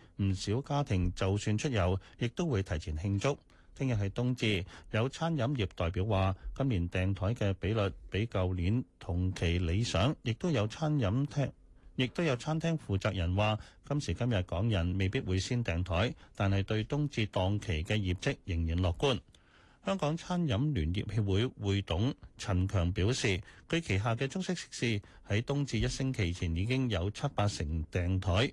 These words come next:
預計呢幾日會增加第二輪。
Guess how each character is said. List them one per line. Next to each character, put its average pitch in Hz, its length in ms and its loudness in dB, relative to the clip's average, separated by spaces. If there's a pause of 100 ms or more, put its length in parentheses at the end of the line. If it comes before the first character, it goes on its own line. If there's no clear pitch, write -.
(260)
預 107 120 2
計 113 140 2
呢 131 140 0
幾 123 140 0
日 107 220 2
會 104 140 0
增 127 240 0
加 120 200 0
第 - 120 -4
二 85 60 2
輪。 90 360 2